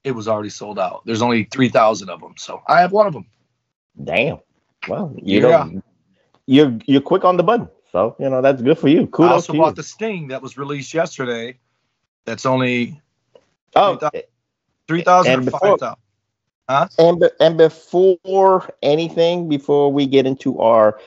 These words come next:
Speaker 2: you know, P W R, you just said the name Sting, Steve Borden. So congratulations to a career Steve Borden. Thirty-nine years in the wrestling business. I saw him wrestle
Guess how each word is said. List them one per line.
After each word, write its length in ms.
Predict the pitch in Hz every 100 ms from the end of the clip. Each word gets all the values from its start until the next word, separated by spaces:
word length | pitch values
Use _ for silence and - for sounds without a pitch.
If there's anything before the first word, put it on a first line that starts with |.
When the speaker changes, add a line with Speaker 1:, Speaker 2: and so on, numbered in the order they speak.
| _
Speaker 2:
you 160 | 113 131
know, 200 | 101 90
P 240 | - 135
W 260 | 120 107 95
R, 360 | 139 101 107 120
you 140 | 101
just 220 | 92 104 -
said 180 | 113
the 80 | 98
name 320 | 101 117 104
Sting, 460 | 107 - 147 131 120
Steve 360 | - 139 127 95
Borden. 380 | 120 104 120
So 160 | - 120
congratulations 920 | 113 127 123 143 143 143 147 - 139 -
to 180 | - 156
a 200 | 139 139
career 840 | - 131 117 147 208 156 107 101 _ _ _ _ _ _
Steve 440 | _ - 156 165 113
Borden. 500 | 127 104 104 113 - _ _ _ _ _ _ -
Thirty-nine 760 | 233 285 277 254 247 240 220
years 260 | 220 214 214
in 120 | 190
the 80 | 180
wrestling 460 | 180 175 170 151
business. 640 | 139 104 87 104 - - _ _ _ _ _ -
I 180 | 131 160
saw 340 | - 202 175
him 460 | 156 185 170 165 156
wrestle 560 | 156 151 - 143 143